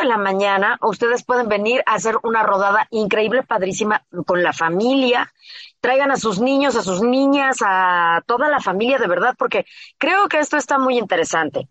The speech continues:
Porque se trata de andar en bicicleta por la base aérea. Entonces,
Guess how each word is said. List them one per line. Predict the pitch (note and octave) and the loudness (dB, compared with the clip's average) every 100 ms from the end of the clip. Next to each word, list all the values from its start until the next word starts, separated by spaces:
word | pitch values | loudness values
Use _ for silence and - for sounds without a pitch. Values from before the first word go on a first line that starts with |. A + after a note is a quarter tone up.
| _ _ _ _ | _ _ _ _
Porque | G3+ A#3+ | -2 0
se | A#3 | 0
trata | A#3+ D4+ F4 | 0 0 0
de | F4 | 0
andar | C#4 C4 C4 B3+ | 0 0 0 0
en | A3+ | -2
bicicleta | G#3+ G3 A#3+ - C4+ C#4 - | -2 -2 -4 0 0 2 -2
por | - A#3+ G#3 | -2 -2 2
la | G3 | 0
base | F#3 A#3+ B3+ - C4+ - | 0 2 0 2 -2 0
aérea. | G3+ G3 F#3 B3 B3+ B3+ A#3 F#3 D3 - - _ _ _ _ _ _ | -2 -2 0 2 4 4 2 2 0 -2 -8 _ _ _ _ _ _
Entonces, | F#3+ G3 D#4+ E4 D4 B3+ C4 D4+ - | -4 0 2 2 2 2 2 0 -6